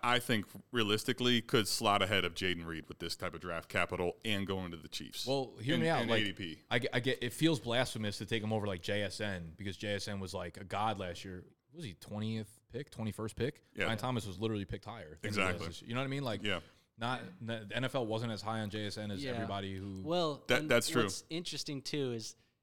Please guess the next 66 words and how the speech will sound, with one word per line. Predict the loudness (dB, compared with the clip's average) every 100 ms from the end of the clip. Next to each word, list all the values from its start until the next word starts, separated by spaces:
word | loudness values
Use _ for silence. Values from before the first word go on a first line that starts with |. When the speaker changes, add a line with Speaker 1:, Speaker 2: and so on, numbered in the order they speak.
| _ -2
Speaker 3:
J | 2 2
S | 2
N | -2 -2
was | -4 -4
coming | -4 -4
off | -4 -6
the | -6
board, | -6 -4
and | 0
this | 2 2
is |
gonna | 0 -2
speak | -2 -4
to | -4
the |
strength | -2 -4 -4
of | -4
the |
wide | -2 -2
receiver | -4 -6 -6
class | -4 -4 -4 -6
that | -6
we | -6
have | -4 -2 -4
here | -6 -8
in | -6
twenty | -8 -8
twenty-four. | -8 -10 -10 -12 -14 -20 _
J | 2 2
S | 4
N | 0
was | 0 -2
pretty | -6 -4 0
much | 0 -2 -6
consensus | -6 -6 -6 -8 -6
wide | -6
receiver | -4 -6 -6
one | -6 -6
in |
the | -8
class. | -8 -10 -8 -14 -8
Speaker 2:
Mm-hmm. | -8
Speaker 3:
Came | -4 -2 -2
off | -2
the | -4
board | -2 0
as | 0 -2 -8 -16 _ _ _
Speaker 1:
I | -2
Speaker 3:
pick | 0
Speaker 1:
think | 0
Speaker 3:
twenty-one. | -2 -2 -4 -8 -12 _
Speaker 1:
Yeah. | -4 -4 -6 _ _
Speaker 3:
So | -6 0 2 2 -2 -10 _ _ 0
we | 4
have | 4 4
guys | 4 4 4 2
going, | 0 2 2 -2 -8 _ _ 0
uh, | 4 4 4
Marvin | 2 2 2
Harrison | 0 0 -2
Junior, | -2 -2 -2
pick | -2 -4 -4
three | -2 -2
to | -2
the | -4
Bears, | -2 0 2 2